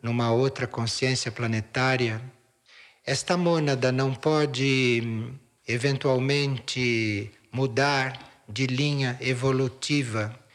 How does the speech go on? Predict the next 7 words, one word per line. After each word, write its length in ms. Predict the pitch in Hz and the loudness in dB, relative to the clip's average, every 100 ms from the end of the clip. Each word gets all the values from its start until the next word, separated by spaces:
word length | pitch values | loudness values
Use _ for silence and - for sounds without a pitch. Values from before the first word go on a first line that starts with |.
| - _ | -20 _
enquanto 720 | 139 156 - - 196 214 208 | -2 -2 -4 0 2 2 0
esta 220 | 175 - 165 | -2 -2 -2
compaixão 1000 | - 143 139 135 - - 175 185 185 - - _ _ - | 0 0 0 0 0 0 2 2 -2 -10 -20 _ _ -2
não 180 | 147 | 0
está 460 | 147 - - 156 156 156 - | 0 -2 -2 0 0 -6 -6
totalmente 840 | - 151 160 147 147 165 170 - | -4 -2 2 2 4 2 2 -2
desenvolvida. 1000 | 143 139 127 131 127 117 101 95 85 92 | -2 -2 0 2 2 0 0 -2 -2 -8